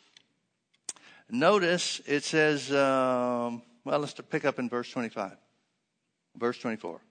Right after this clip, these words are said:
"Wherefore the law was our schoolmaster to bring us unto Christ, that we might be justified by faith." That's where the Jews have tripped up and stumbled.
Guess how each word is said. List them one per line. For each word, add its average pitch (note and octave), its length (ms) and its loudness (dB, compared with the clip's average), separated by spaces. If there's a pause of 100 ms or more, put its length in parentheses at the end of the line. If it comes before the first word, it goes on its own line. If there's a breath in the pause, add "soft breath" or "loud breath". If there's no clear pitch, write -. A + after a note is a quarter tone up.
(440)
"Wherefore G3 340 4
the D3+ 120 4
law G3 240 6
was D#3+ 180 0
our D3 140 4
schoolmaster D3+ 640 -2
to C#3 80 -8
bring F3 200 -2
us E3 140 -4
unto G3 220 2
Christ, G2+ 480 -2
that B2+ 100 -4
we C3+ 100 -4
might C#3+ 220 0
be C3 100 -8
justified B2 560 -2
by A#2+ 160 -2
faith." C3+ 320 -6 (300 loud breath)
That's A#3 240 2
where F#3+ 100 0
the D3 100 -6
Jews C#3+ 320 -6
have D3+ 120 -6
tripped D#3+ 320 -6
up D3+ 160 -2
and B2+ 100 -6
stumbled. - 460 -12